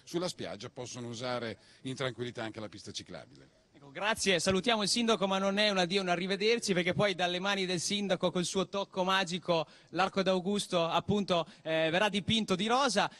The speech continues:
Speaker 2: E a questo punto, ecco, altri due protagonisti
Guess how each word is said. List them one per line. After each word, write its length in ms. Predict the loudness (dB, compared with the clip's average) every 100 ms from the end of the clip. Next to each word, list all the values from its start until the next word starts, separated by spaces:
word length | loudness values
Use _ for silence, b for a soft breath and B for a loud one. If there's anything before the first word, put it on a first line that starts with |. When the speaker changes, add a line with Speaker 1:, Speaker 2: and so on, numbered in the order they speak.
| B
Speaker 2:
E 160 | -4 0
a 80 | 0
questo 220 | -2 -2
punto, 400 | 0 2 2 0 B
ecco, 340 | -2 0 -2 0
altri 320 | 0 0 -4
due 120 | -6
protagonisti 800 | -6 -4 -4 -2 -2 -2 0 0